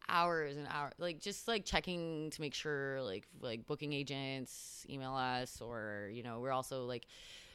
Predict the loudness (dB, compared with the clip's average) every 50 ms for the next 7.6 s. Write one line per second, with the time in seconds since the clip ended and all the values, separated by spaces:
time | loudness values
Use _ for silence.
0 | -8 -6 -6 -6 -6 -8 -6 -4 -4 -2 -2 -2 -4 -4 -4 -4 -4 -4 -4 0
1 | 6 8 8 8 8 6 4 4 4 4 2 2 2 2 2 0 0 0 0 -2
2 | -2 -2 0 -2 -2 -2 0 0 0 2 0 0 -4 -6 -10 -10 -6 -4 -4 -2
3 | -2 -2 -2 -2 -2 -4 -4 -4 -4 -4 -2 -2 0 2 4 6 6 6 6 4
4 | 2 0 -2 -4 -4 -4 -4 -6 -6 -6 -8 -8 -8 -8 -10 -12 -14 -20 -20 _
5 | -20 -20 -20 -20 -20 -20 -20 -20 -20 -20 -20 -20 -20 -20 _ _ -20 -20 -20 _
6 | -20 -20 -20 -20 -20 -20 -16 -16 -16 -10 -4 0 0 2 2 0 -2 0 0 0
7 | 0 0 -4 -6 -2 -2 0 0 0 -2 -2 -4